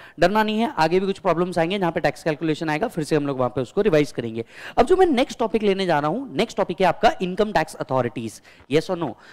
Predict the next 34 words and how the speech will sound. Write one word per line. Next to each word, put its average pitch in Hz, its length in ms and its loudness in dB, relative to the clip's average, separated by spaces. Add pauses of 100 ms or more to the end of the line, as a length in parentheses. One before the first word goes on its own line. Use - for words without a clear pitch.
(120)
राइट? 190 220 4 (260)
तो 220 60 -2
ये 208 180 -2
जो 294 120 -6
टॉपिक 226 320 -2
है 240 80 6
इनकम 190 280 -4
टैक्स 196 200 0
अथॉरिटीज, 156 420 -4
पहले 180 220 2
मैं 190 80 -2
आपको 185 200 -4
इसका 226 180 -2
ब्रीफ 185 260 -2
दे 165 160 0
देता 143 160 -2
हूं 220 100 -2 (1120)
और 220 100 4
हम 285 120 2
कैसे 196 320 2
आगे 233 200 4
बढ़ने 208 220 0
वाले 202 200 2
हैं 262 60 0
उसके 208 240 0
बारे 165 160 4
में 156 160 -4
भी 147 60 -4
बता 123 240 -2
देता 117 180 -10
हूं। 117 80 -12 (380)
देखिए, 302 200 4
मैंने 285 240 2
एक 320 80 0